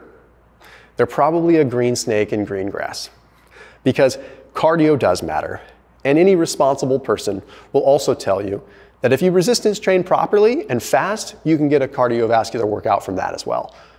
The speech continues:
So to tell you that cardio doesn't matter, that is just completely denying bodies of literature that are so hard to ignore.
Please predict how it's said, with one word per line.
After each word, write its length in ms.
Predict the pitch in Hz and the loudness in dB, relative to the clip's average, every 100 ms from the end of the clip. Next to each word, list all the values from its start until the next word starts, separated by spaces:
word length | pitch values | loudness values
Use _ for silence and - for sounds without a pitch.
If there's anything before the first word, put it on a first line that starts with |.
| _ - | _ 0
So 480 | 151 147 143 - - | 2 4 0 -8 -8
to 100 | 143 | -4
tell 200 | 220 240 | 0 2
you 120 | 220 | 2
that 180 | 139 117 | 2 0
cardio 720 | - - 117 127 127 123 123 | -4 0 0 2 2 2 0
doesn't 380 | 117 107 110 107 | 0 -2 -2 -4
matter, 540 | 107 107 139 143 - - - - _ _ _ | -4 0 0 -2 -10 -20 -20 -20 _ _ _
that 320 | 117 117 180 226 | -4 -2 0 0
is 160 | 180 | -2
just 480 | - 151 147 - - | 0 0 0 -8 -10
completely 800 | 131 104 - - 131 143 190 185 | -6 -6 -8 -4 2 2 4 2
denying 640 | 135 110 104 120 147 151 - - _ _ _ _ 117 | 0 -2 0 0 -2 -4 -12 -20 _ _ _ _ -4
bodies 420 | 135 127 160 143 | 0 2 0 -2
of 100 | 110 | -4
literature 600 | 113 120 131 151 151 151 | -2 -2 -2 -2 -2 -2
that 160 | 110 107 | -2 -2
are 80 | |
so 400 | 101 - - 113 | -2 -4 0 0
hard 260 | 113 110 107 | 2 2 0
to 120 | 117 | -2
ignore. 500 | 110 101 104 127 165 | -4 -2 -2 -2 -4